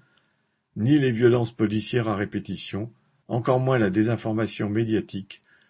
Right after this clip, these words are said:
n'ont eu raison de ce sentiment de révolte des plus pauvres. Bien sûr, la durée même du mouvement qui, sans jeu de mots, finit par tourner en rond sur les ronds-points,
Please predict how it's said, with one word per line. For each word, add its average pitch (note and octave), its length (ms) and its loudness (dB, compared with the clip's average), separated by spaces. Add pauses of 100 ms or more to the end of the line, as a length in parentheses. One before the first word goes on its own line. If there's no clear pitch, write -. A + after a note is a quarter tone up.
(160)
n'ont A#2 260 -2
eu D3+ 60 -2
raison B2+ 380 2
de A#2 100 -2
ce - 180 -6
sentiment A#2 520 -4
de F#2+ 100 -4
révolte G#2 500 -2
des F2+ 160 -6
plus - 180 -10
pauvres. F2 420 -6 (840)
Bien A2+ 180 2
sûr, C#3+ 460 -2
la G2+ 140 2
durée A#2+ 300 4
même C3+ 260 2
du G#2+ 100 -2
mouvement C3 560 0
qui, C3 320 -6
sans B2 240 -4
jeu A#2+ 220 -2
de A2 100 0
mots, A2+ 320 0 (260)
finit B2+ 380 -4
par - 220 -2
tourner A2+ 320 2
en G2 160 2
rond A2 200 0
sur F#2 200 -6
les F2 100 -2
ronds-points, G2 540 -4